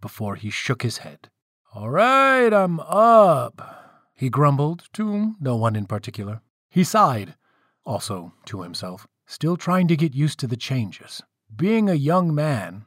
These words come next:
slaughtered by his father, then resurrected as a giant snake by the Spirit King that also vanquished his father, brought along with it all sorts of baggage. Not that he was issueless to begin with,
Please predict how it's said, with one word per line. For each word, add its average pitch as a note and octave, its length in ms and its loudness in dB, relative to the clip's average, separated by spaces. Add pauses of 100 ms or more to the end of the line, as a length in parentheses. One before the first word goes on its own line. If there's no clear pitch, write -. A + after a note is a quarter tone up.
slaughtered E3 640 2
by B2 220 0
his G#2 200 -6
father, - 580 -4
then B2 540 -2
resurrected C#3+ 880 -2
as G#2+ 160 -4
a G#2+ 60 -6
giant A2 500 -4
snake G3 600 -4 (340)
by G#2+ 160 -4
the G2+ 140 -10
Spirit - 560 0
King D3+ 280 -2 (240)
that B2 260 -8 (140)
also D3+ 440 4
vanquished A2+ 560 -4
his G2 160 -14
father, A#2 480 0 (480)
brought B2+ 200 4
along C3 380 4
with B2 160 0
it A2+ 140 -4 (100)
all D#3+ 500 0
sorts D3 480 -2
of C3 160 -4
baggage. - 540 -10 (640)
Not G#3 220 4
that E3+ 140 2
he F3 100 2
was C#3 220 0
issueless D#3+ 540 2
to B2 60 -6
begin G#2+ 320 2
with, A2 220 -6